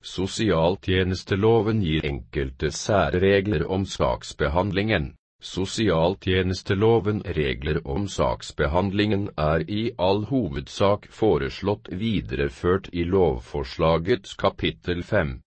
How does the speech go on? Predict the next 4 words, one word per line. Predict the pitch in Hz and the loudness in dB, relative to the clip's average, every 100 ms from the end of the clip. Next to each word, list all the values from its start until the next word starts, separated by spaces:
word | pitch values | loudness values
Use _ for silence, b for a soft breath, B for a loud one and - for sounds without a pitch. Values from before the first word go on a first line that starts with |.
| _ _ | _ _
Følgende | - - 123 87 80 87 95 107 | -10 0 2 2 0 0 2 0
bestemmelser | 92 95 - 67 64 69 - 98 95 | 0 -4 -2 -2 -2 -6 -2 0 0
i | 60 62 | -4 -8
sosialtjenesteloven | 67 - 92 - 104 76 76 - 95 92 92 90 - 98 113 113 107 120 | -8 -8 -8 -2 0 0 -4 -4 0 2 0 -2 -2 4 4 4 2 0